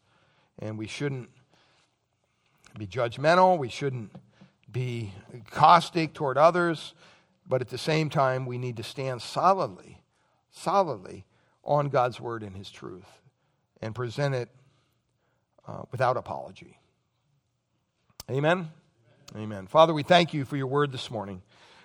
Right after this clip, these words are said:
We pray, Lord, as we continue our journey through First Corinthians, that you'll do the work that only you can do. Um,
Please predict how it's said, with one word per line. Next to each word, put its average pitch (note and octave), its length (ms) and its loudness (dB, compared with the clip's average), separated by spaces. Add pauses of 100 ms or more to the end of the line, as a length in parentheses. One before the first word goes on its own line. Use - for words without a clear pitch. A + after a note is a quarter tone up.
(100)
We C#3 100 0
pray, F3 240 8
Lord, D3+ 300 4
as C3 200 -4
we C#3 360 -2 (260)
continue F#3+ 400 2
our D#3 100 6
journey C#3+ 300 0
through C#3 160 -6
First C#3+ 240 -4
Corinthians, B2 440 -6
that C#3+ 80 -12
you'll C#3+ 120 -2
do C3+ 160 -4
the C3 80 -4
work C3+ 320 -2
that C#3 100 -6
only C3 200 -4
you C3 120 -8
can C3+ 180 -10
do. F#2 280 -14 (640)
Um, B2 380 -14